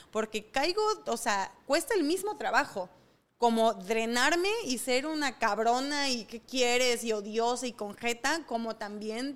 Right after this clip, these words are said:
puedo darle mi energía y mi enfoque a ser esa chava positiva, decir, "No pasa nada, vamos, pila". No sé, siempre se puede, no siempre sa-, sale esa versión, hay veces que sí dices, "Güey", pero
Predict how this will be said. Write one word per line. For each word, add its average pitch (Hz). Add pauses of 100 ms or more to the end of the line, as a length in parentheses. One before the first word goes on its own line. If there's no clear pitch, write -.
puedo 269
darle 262
mi 262
energía 226
y 247
mi 247
enfoque 233 (300)
a 214
ser 233
esa 247
chava 233
positiva, 233
decir, 220 (320)
"No 269
pasa 269
nada, 226
vamos, 226
pila". 240 (160)
No 214
sé, 254
siempre 220
se 208
puede, 220
no 208
siempre 214
sa-, 208 (100)
sale 196
esa 202
versión, 196
hay 208
veces 196
que 202
sí 196
dices, 196
"Güey", 208 (640)
pero 240